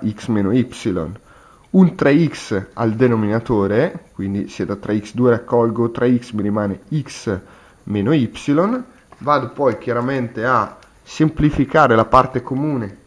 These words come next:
x meno y e anche chiaramente il sei che diventa due con il tre che diventa uno, quindi li semplifico entrambi per tre e quindi a questo punto resta un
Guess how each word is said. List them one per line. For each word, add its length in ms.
x 220
meno 240
y 160
e 400
anche 680
chiaramente 960
il 380
sei 640
che 100
diventa 480
due 380
con 180
il 240
tre 240
che 140
diventa 360
uno, 220
quindi 320
li 140
semplifico 920
entrambi 520
per 240
tre 400
e 120
quindi 520
a 120
questo 280
punto 560
resta 640
un 460